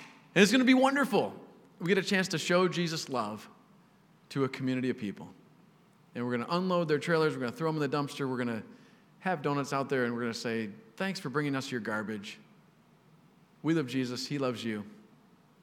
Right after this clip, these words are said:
Have a good day." We're gonna be the church. Live out some of this truth. And then we're gonna eat after that.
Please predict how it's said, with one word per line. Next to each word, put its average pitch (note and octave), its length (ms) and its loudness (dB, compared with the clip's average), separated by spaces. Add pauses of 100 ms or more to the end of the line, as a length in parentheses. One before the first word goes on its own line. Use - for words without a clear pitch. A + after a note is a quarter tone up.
(720)
Have B2+ 140 -8
a C3+ 40 -8
good A#2+ 140 -4
day." E2 280 -12 (680)
We're F3 80 -2
gonna A#2+ 140 -2
be C3+ 200 -2
the A#2 120 -2
church. - 500 -10 (2250)
Live B2+ 240 0
out A#2+ 200 -2
some A2 160 -6
of G2+ 60 -6
this G2+ 120 -8
truth. F2+ 300 -10 (1900)
And D#3 140 4
then D3+ 140 4
we're C#3 80 2
gonna B2 180 0
eat A#2 260 -2
after G2 260 -8
that. F2 260 -10